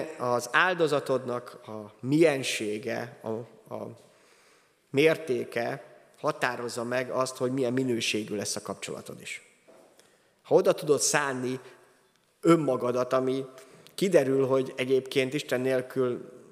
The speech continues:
csak egy, ö, értéktelen élet lehet, akkor lesz teljesen betöltött a-, az élettel.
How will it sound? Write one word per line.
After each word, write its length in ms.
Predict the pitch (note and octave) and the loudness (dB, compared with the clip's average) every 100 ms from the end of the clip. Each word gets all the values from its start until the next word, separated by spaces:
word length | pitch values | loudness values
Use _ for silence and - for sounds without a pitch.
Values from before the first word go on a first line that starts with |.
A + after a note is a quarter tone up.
| - - | -20 -16
csak 220 | - B2 | -8 -2
egy, 360 | A#2+ A#2 A#2 - - _ _ - - _ _ - | 0 -2 -4 -16 -20 _ _ -20 -20 _ _ -8
ö, 240 | A#2+ A#2 - | -4 -4 0
értéktelen 760 | C#3+ C#3+ - A2+ - A2+ G2+ A#2 | 2 2 0 -6 -4 -4 -4 -2
élet 380 | C3 A2+ G2+ | 0 -2 -4
lehet, 420 | G2+ A2 B2 - - - - _ _ _ _ | -8 -4 -6 -6 -20 -20 -20 _ _ _ _
akkor 720 | - A#2+ - - A#2+ A#2 A2+ - | -10 -8 -10 -6 -2 -2 -4 -12
lesz 480 | A#2 A2+ A2 - - - - _ _ - | -4 -2 -2 -4 -8 -14 -20 _ _ -2
teljesen 640 | C3 B2+ A2 - G#2 G#2 | 0 2 0 -2 -4 0
betöltött 680 | A#2 - G2 F#2 G2+ - - | -2 0 -4 -4 -8 -8 -8
a-, 280 | G#2 - - | -8 -10 -8
az 180 | A2+ - | -6 -4
élettel. 680 | G#2+ F#2+ F2+ - E2 - | -4 -4 -6 -10 -14 -14